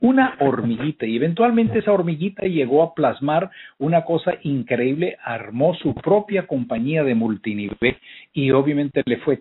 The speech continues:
tan, pero tan, tan, tan bien. Y es una persona que tiene a bien, tiene siempre, siempre, siempre cómo encontrar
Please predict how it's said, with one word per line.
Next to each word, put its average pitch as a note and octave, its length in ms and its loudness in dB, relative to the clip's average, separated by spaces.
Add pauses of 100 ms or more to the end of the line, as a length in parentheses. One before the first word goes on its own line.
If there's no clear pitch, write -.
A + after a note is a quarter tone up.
(100)
tan, E3 440 0
pero A#2 320 -4
tan, F3+ 320 -2
tan, E3+ 260 -2
tan E3 320 2
bien. C3 380 0 (260)
Y B2 220 -4
es B2 100 -8
una D#3+ 140 -2
persona C#3 400 -4
que A#2+ 160 -8 (160)
tiene B2+ 200 0 (440)
a A#2 80 -4
bien, A#2+ 140 -4 (200)
tiene D#3 200 2 (200)
siempre, C#3+ 380 -2 (100)
siempre, C3 500 2 (540)
siempre C#3 260 2 (460)
cómo C3+ 120 0 (180)
encontrar - 120 -10